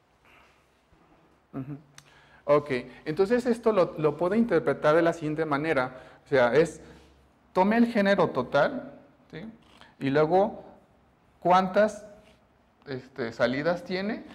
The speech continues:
Y quítele a las componentes, ¿sí? Y esto es lo mismo, y, o sea, por ejemplo, este, digamos, ¿sí?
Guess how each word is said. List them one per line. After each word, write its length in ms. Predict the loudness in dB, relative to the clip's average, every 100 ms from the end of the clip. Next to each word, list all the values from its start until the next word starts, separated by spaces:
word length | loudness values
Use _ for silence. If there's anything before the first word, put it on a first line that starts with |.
| -14
Y 100 | -12
quítele 360 | -8 -4 0 2
a 40 |
las 200 | 2 -2
componentes, 640 | -6 -6 -6 -4 -6 -10 -16 -20 _ _ _
¿sí? 60 | -20 -20 -20 -20 -20 -10
Y 160 | -2
esto 380 | 0 0 0 0
es 80 | 2
lo 120 | 2
mismo, 480 | 0 -2 -2 -4 -4 -12 -16
y, 120 | -14 -10
o 60 | -6
sea, 220 | -4 -4
por 160 | -4
ejemplo, 400 | -6 -8 -4 0
este, 340 | 0 0 -8 -10 -10 -20 -20 -20
digamos, 420 | -12 -6 -6 -6 -10 -16 -20 -20 _ _ _ _ _ _ _ _ _ _ _ -20 _ _ -20 _ _ _ _ -20 _ _ _ _ _ _ _ -20 _ _ _ _ _ _
¿sí? 80 | _